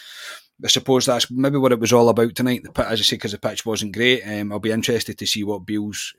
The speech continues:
um, Beale says after this game. Um, I'm, I can't see him being too delighted at what he had to watch. Um, but ultimately, ultimately, at the end of the day, we're through. Uh, and it'll be a game that will be forgotten, long forgotten,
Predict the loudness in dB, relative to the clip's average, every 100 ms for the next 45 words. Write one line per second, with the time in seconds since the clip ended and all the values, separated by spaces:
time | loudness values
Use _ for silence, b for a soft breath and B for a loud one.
0 | -14 -10 -10 -10 -14 -20 _ _ _ -20
1 | _ -4 -4 -2 -2 0 -2 -4 -6 -8
2 | -8 -8 -6 -6 -8 -12 -6 -6 -6 -8
3 | -8 -8 -8 -6 -6 -6 -8 -10 -12 -14
4 | -14 -14 -14 -14 -14 -16 -16 -14 -14 -12
5 | -12 -12 -12 -12 -14 B B B B -10
6 | -6 -6 -8 -10 -6 -4 -4 -6 -10 -10
7 | -10 -10 -6 -6 -6 -8 -8 -8 -10 -8
8 | -10 -12 -12 -10 -10 -12 -14 -12 -12 _
9 | _ -10 -10 -8 -10 -10 -10 -10 -8 -8
10 | -8 -10 -10 -10 -10 -10 -8 -10 -12 -12
11 | -6 -6 -6 -8 -10 -10 -12